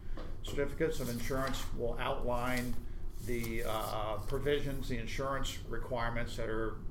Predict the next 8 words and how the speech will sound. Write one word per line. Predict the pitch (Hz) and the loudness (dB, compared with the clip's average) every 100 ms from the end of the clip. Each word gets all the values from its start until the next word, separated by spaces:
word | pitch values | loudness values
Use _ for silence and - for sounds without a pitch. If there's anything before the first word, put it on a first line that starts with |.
| - | -2
that | 110 | -2
are | 110 104 | -2 -2
set | - 135 127 | 0 0 0
up | 117 90 - | -2 -2 -2
in | 127 120 | 0 0
the | 113 | 0
contract. | 107 120 113 110 110 110 - - - - - - - - | 0 -2 -2 -2 -2 -2 -2 -2 -2 -4 -4 -4 -4 -2
Uh, | 110 113 113 113 | 0 0 0 0